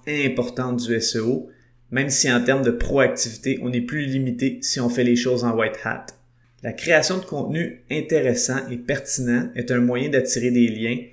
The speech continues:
et les autres sont souvent au travers des alliances stratégiques sincères qui nécessitent des compétences de relations publiques qui sont très différentes de celles pour la création de contenu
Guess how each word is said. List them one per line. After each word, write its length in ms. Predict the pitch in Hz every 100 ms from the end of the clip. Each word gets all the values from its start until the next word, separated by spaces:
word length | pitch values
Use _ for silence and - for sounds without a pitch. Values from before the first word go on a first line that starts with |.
| _ _ -
et 120 | 123
les 240 | 117 117
autres 260 | 147 156 160
sont 240 | 160 131
souvent 520 | 120 - 135 123 147 - -
au 80 | 127
travers 420 | 117 120 110 120
des 200 | 127 120
alliances 380 | 117 113 120 123
stratégiques 500 | 123 123 117 120 127
sincères 600 | - 151 127 120 127 131 131
qui 80 |
nécessitent 400 | 131 120 123 127
des 100 | 127
compétences 560 | 127 123 120 120 123 123
de 80 | 123
relations 420 | 120 113 110 123
publiques 420 | 123 110 117 120 - - _ -
qui 80 | -
sont 220 | 127 120
très 380 | - 135 147 131
différentes 600 | - - 123 113 123 123
de 120 | 113
celles 300 | - 127 123
pour 120 | 120
la 100 | 117
création 440 | 107 120 117 - 120
de 80 |
contenu 420 | - 113 123 143